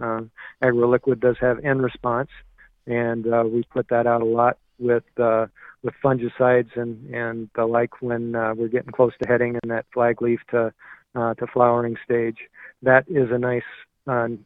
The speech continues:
nitrogen product to, to kinda help things, uh,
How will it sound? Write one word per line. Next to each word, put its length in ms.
nitrogen 500
product 520
to, 240
to 80
kinda 200
help 180
things, 260
uh, 340